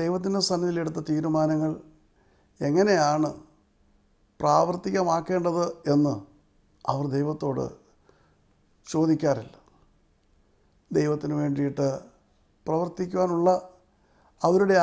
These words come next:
ആഗ്രഹം സത്യമായിരിക്കാം, പക്ഷേ എങ്ങനെ, എപ്പോൾ, എവിടെ പ്രവർത്തിക്കണം എന്നത് ദൈവാലോചന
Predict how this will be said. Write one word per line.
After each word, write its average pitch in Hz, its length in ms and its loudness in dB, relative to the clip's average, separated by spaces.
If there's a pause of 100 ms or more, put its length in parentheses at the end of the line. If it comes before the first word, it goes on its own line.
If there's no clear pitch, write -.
ആഗ്രഹം 175 400 2 (1080)
സത്യമായിരിക്കാം, 143 800 0 (960)
പക്ഷേ 160 260 -4 (180)
എങ്ങനെ, 214 360 -2 (500)
എപ്പോൾ, 175 460 0 (260)
എവിടെ 202 260 2 (100)
പ്രവർത്തിക്കണം 202 640 2 (760)
എന്നത് 185 500 10 (1700)
ദൈവാലോചന 180 720 4